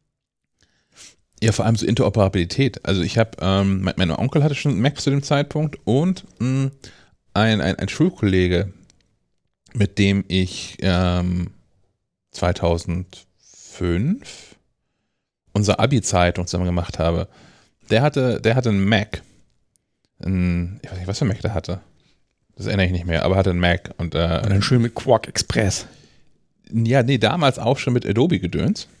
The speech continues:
Speaker 2: InDesign zwei?
Speaker 1: Irgendwie sowas, keine Ahnung, was auch mal aktuell gewesen sein mag.
Speaker 2: <laughs>
Speaker 1: Ich bin da so raus. I-, er hatte das alles, weil er das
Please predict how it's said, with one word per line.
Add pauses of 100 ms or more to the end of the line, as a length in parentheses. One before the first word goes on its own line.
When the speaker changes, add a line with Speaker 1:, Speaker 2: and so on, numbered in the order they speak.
Speaker 2:
InDesign
zwei? (240)
Speaker 1:
Irgendwie
sowas,
keine
Ahnung,
was
auch
mal
aktuell
gewesen
sein
mag. (240)
Speaker 2:
<laughs> (100)
Speaker 1:
Ich
bin
da
so
raus. (500)
I-,
er
hatte
das
alles,
weil
er
das